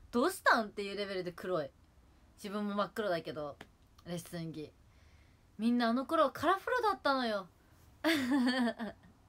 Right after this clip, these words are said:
そう。ダンスもね、みんな上手じゃないし。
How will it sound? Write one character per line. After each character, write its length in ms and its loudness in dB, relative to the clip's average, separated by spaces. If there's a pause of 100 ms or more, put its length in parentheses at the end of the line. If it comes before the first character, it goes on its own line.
(1080)
そ 100 -10
う。 360 -6 (4000)
ダ 160 -8
ン 80 -10
ス 100 -14
も 460 -10
ね、 280 -6
み 140 -6
ん 160 -14
な 120 -8
上 200 -6
手 80 -14
じ 100 -12
ゃ 40 -8
な 160 -8
い 120 -12
し。 440 -14